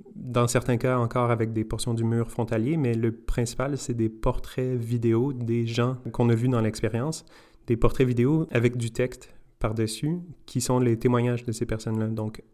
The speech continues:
alors qu'on a juste vu un extrait de leur, euh, périple, là, on arrive à écouter, en fait, mais on lit, mais on,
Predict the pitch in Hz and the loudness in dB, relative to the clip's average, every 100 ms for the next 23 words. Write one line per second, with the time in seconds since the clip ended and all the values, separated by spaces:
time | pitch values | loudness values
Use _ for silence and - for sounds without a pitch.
0 | - 120 123 127 117 113 139 120 131 135 | 0 2 2 2 4 4 2 0 0 0
1 | 117 120 120 - - - - 131 123 113 | 0 0 -2 -10 -10 -10 -4 -4 -2 0
2 | 110 107 107 - 113 107 110 117 127 127 | 0 0 -2 -4 -4 -4 -2 0 0 0
3 | - - - - - _ - 127 139 120 | -8 -12 -20 -20 -20 _ 0 2 2 2
4 | 117 113 110 135 131 - 117 113 117 - | 2 0 0 -2 -4 -4 -2 -2 -4 -10
5 | - 453 - _ - 120 - 135 - 131 | -16 -18 -18 _ -2 -2 0 -2 2 0
6 | 123 117 107 117 - 107 104 110 113 110 | 0 -4 -2 -2 -2 -6 -6 -8 -6 -2
7 | 113 151 - - - - - 117 110 117 | 0 -2 -6 -20 -20 -20 -4 0 2 0